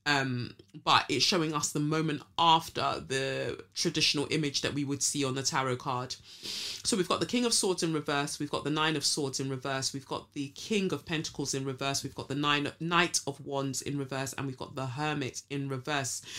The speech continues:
So the Hermit is the only major arcana that we have. Um, interesting. So what we're being told, let me move my leg as usual.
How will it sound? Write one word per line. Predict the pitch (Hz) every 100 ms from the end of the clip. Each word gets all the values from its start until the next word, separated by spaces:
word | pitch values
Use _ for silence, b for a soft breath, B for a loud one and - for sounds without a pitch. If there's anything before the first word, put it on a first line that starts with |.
| B
So | -
the | 151
Hermit | 151 190 175 147
is |
the | - 147
only | 156
major | 151 151 160 165 151
arcana | 139 - 165 147 139 135 143 - _ _ _ -
that | 143 135
we | 143
have. | 123 156 135 - - - _ _ _ _ -
Um, | 160 147 143 135 127 127 131 _ _ _ _ _ _ _ _ _ _ _ _ _ _ _ _ - - _ -
interesting. | 190 - 160 - - 120 156 B B B B
So | 269
what | 220 311
we're | 302
being | 285 233 220
told, | - 214 180 170 156 - - - - _
let | 151
me | 147
move | 143 131
my | 139
leg | 143 139 -
as | 143 143
usual. | 135 135 143 226